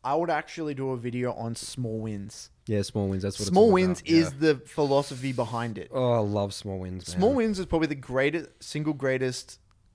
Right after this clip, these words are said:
Speaker 1: con-, league concept out there,
Speaker 2: Yeah,
Speaker 1: I think.
Speaker 2: yeah, yeah.
Speaker 1: It's probably one of the most important, probably one of the most important league concepts for you to internalize if you want long-term reliable results in League of
Speaker 2: Long-term
Speaker 1: Legends.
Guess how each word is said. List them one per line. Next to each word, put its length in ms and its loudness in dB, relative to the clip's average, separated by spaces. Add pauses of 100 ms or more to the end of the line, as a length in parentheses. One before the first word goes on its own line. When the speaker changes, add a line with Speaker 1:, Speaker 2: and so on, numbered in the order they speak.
(360)
Speaker 1:
con-, 260 -8
league 280 -2
concept 640 -6
out 240 -8
there, 120 -4
Speaker 2:
Yeah, 80 -4
Speaker 1:
I 40 -12
think. 320 -18
Speaker 2:
yeah, 200 -8 (760)
yeah. 120 -10 (100)
Speaker 1:
It's 80 -8
probably 180 4
one 120 0
of 20 -2
the 60 2
most 160 0
important, 600 0 (1300)
probably 220 2
one 120 2
of 40 0
the 60 2
most 200 -2
important 720 -2 (140)
league 280 -6
concepts 440 -6
for 140 -12
you 120 -6
to 140 -8
internalize 580 -4
if 80 -8
you 140 -4
want 260 -2 (640)
long-term 800 -2
reliable 480 0
results 400 -4
in 40 -4
League 60 4
of 40 8
Speaker 2:
Long-term 140 6 (160)
Speaker 1:
Legends. 60 6